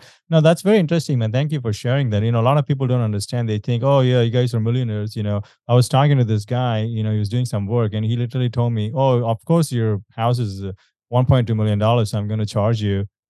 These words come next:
you know, based on that." I'm like, "You're never gonna have a job. Like, you just, that's not how this works, bro." Like, <laughs> you gotta do work to, you know, you gotta earn it. It's not because you,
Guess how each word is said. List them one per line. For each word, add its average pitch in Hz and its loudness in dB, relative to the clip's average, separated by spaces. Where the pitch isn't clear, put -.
you 113 -6
know, 104 0
based 110 -2
on 101 -2
that." 110 -2
I'm 110 -2
like, 101 -2
"You're 147 0
never 135 2
gonna 120 2
have 107 2
a 98 -4
job. 98 -4
Like, 92 -10
you 117 -4
just, 123 -4
that's 123 -2
not 165 0
how 107 0
this 101 -6
works, 101 -8
bro." 131 -6
Like, 113 -4
<laughs> 180 -2
you 175 -2
gotta 160 4
do 139 2
work 120 2
to, 123 -4
you 120 -2
know, 110 0
you 113 -4
gotta 117 -4
earn 123 0
it. 101 -2
It's 101 -6
not 117 -4
because 110 -4
you, 101 -8